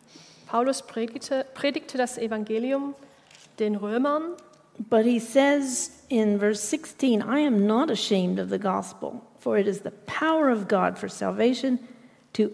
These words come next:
Speaker 2: everyone who believes, to the Jew first and also to the Greek."
Speaker 1: Er sagt in Kapitel eins, Vers sechzehn, Ich schäme mich des Evangeliums nicht,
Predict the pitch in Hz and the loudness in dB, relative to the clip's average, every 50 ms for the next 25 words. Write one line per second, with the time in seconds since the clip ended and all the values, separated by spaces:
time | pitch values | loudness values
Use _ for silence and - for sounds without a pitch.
0 | - - - 262 330 381 370 302 233 208 190 185 190 190 185 190 185 185 185 196 | 0 4 6 6 8 8 6 4 6 6 6 6 4 2 2 2 2 2 2 0
1 | 202 202 196 - - - - - - - 226 202 190 185 180 - 214 247 320 339 | 0 -4 -6 -8 -16 -20 -20 -18 -12 -10 -8 -6 -6 -6 -4 -2 0 0 0 0
2 | - - 202 202 202 202 202 - - - - - - _ _ _ - 170 170 - | 0 0 2 2 2 0 -2 -8 -14 -18 -20 -20 -20 _ _ _ -8 -6 -6 -4
3 | 262 214 233 240 - - 104 98 101 208 - - - - - _ _ - - - | -2 -2 -2 -2 -2 -2 -2 -2 -2 -4 -8 -14 -20 -20 -20 _ _ -12 -6 -4
4 | 202 185 180 - - 170 - - - - - - _ _ _ _ _ - - - | -2 -2 -2 -4 -6 -8 -8 -10 -14 -20 -20 -20 _ _ _ _ _ -20 -18 -14
5 | 208 208 202 220 214 214 214 - 214 208 208 208 - 220 214 - - 185 208 240 | -12 -10 -6 -6 -6 -6 -6 -8 -10 -8 -8 -8 -6 -6 -8 -6 -6 -6 -6 -6
6 | 233 - - 185 - - 226 226 - - - 302 311 349 311 - - - - 233 | -6 -6 -8 -10 -8 -8 -10 -10 -8 -4 -2 -2 -2 -2 -6 -12 -16 -12 -8 -8
7 | 226 - - 240 233 226 220 214 226 - - - - - - - 220 208 - - | -6 -2 -2 0 0 0 -2 -4 -6 -8 -12 -20 -20 -20 -16 -12 -10 -8 -6 -4
8 | 208 196 202 196 196 202 202 196 190 185 185 - - 196 202 220 285 427 - - | -4 -4 -4 -4 -2 -2 -2 -2 -2 -4 -6 -8 -6 -4 -2 0 0 -2 -4 -6
9 | - - - - | -12 -18 -20 -20